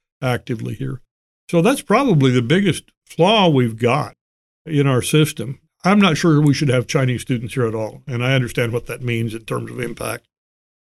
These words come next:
But it's a hazard we have to understand and be able to mitigate in some fashion. Perhaps we should not accept students into particularly sensitive programs where they will move from their education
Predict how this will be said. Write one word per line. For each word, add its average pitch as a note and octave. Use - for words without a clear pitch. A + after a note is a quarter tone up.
But D3
it's E3
a C#3+
hazard D#3
we C3+
have D#3+
to D#3+
understand C#3
and B2+
be C#3
able C#3+
to C3+
mitigate A#2+
in A2+
some A#2
fashion. C3
Perhaps C3+
we C3+
should A#2+
not A#2
accept B2
students C#3+
into B2+
particularly C3
sensitive C3
programs D3
where B2+
they D3
will C3
move C3+
from B2
their A#2+
education A#2+